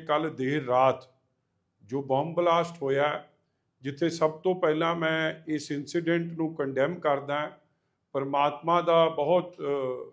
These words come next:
ਸ਼ੁਕਰਗੁਜ਼ਾਰ ਹਾਂ ਕਿ ਕਿਸੇ ਦਾ ਵੀ ਜਾਨੀ ਮਾਲੀ ਨੁਕਸਾਨ ਇਹਦੇ 'ਚ ਨਹੀਂ ਹੋਇਆ।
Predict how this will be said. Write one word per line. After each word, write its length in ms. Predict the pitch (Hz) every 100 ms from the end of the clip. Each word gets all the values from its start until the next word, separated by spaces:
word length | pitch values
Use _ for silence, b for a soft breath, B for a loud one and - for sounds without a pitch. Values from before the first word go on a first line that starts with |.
| _ _
ਸ਼ੁਕਰਗੁਜ਼ਾਰ 880 | - 160 175 151 147 135 143 165
ਹਾਂ 340 | 139 120 - _ _ _ -
ਕਿ 80 |
ਕਿਸੇ 340 | 175 180 180 202
ਦਾ 160 | 190
ਵੀ 260 | 185 185 185
ਜਾਨੀ 600 | - - 147 170 185 196
ਮਾਲੀ 480 | 170 147 151 160 175
ਨੁਕਸਾਨ 800 | 160 139 - 139 139 156 170 170 -
ਇਹਦੇ 220 | 156 156
'ਚ 140 | 160 156
ਨਹੀਂ 240 | 131 147
ਹੋਇਆ। 260 | 117 107